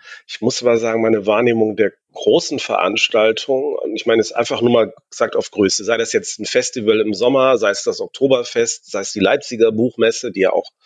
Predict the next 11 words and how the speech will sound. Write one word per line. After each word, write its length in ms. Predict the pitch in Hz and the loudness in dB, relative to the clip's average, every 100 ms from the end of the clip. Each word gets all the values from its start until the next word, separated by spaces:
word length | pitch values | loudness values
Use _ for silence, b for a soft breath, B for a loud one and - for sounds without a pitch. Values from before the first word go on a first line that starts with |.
| b b | b b
super 380 | - 127 131 120 | -10 -6 0 2
lief. 320 | 113 117 - B B B | 2 0 -4 B B B
Bei 80 | 107 | -2
den 140 | 104 | -2
großen 400 | 104 98 151 - | 2 2 2 0
Veranstaltungen 880 | - - 80 123 - 127 139 147 131 | -8 -4 -2 -2 0 -2 -2 -2 -4
sehe 160 | 110 123 | -4 -6
ich 120 | - | -6
das 240 | 113 101 90 | -6 -6 -4
nicht 260 | 131 - | -6 -6
so. 300 | - - - | -4 -2 -2